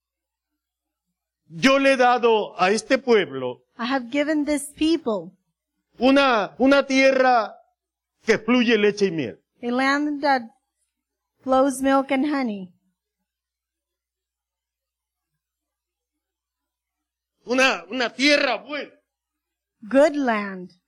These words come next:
Speaker 1: Pero quiero que, quiero que oiga esta parte.
Speaker 2: But I want you to listen to this part.
Speaker 1: Le dice,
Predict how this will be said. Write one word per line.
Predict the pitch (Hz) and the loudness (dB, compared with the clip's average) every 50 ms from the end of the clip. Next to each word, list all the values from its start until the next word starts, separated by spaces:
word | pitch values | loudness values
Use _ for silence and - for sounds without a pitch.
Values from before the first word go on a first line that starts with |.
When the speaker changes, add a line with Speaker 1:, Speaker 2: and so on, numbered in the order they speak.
| _ - | _ -6
Speaker 1:
Pero | - 202 180 170 - | -4 -4 -4 -4 -2
quiero | - 233 240 240 226 | 0 2 2 2 2
que, | 226 185 175 151 123 - _ _ - | 0 0 -2 -2 -2 -6 _ _ 0
quiero | - 202 208 214 208 | 0 2 2 2 0
que | - 160 | 0 0
oiga | 165 180 185 160 175 170 | 2 2 2 0 0 -2
esta | 151 - - 147 135 - | -4 -4 -6 -8 -8 -8
parte. | 123 107 - - _ _ _ _ _ _ - | -8 -10 -12 -12 _ _ _ _ _ _ -4
Speaker 2:
But | 247 240 | -2 0
I | 247 | 0
want | 247 269 277 277 | 2 0 -2 -4
you | 294 269 | -4 -4
to | 277 262 | -4 -2
listen | 254 262 277 269 - 277 233 202 | 0 -2 -2 -2 -6 -8 -8 -6
to | 254 226 | -8 -8
this | 208 214 214 - - | -6 -6 -8 -8 -10
part. | - 247 226 214 196 - 190 | -10 -8 -8 -8 -8 -6 -4
Speaker 1:
Le | 196 190 | -4 -2
dice, | 180 190 196 - - 175 156 127 104 - _ | -2 -2 -4 -4 -4 -4 -6 -6 -6 -10 _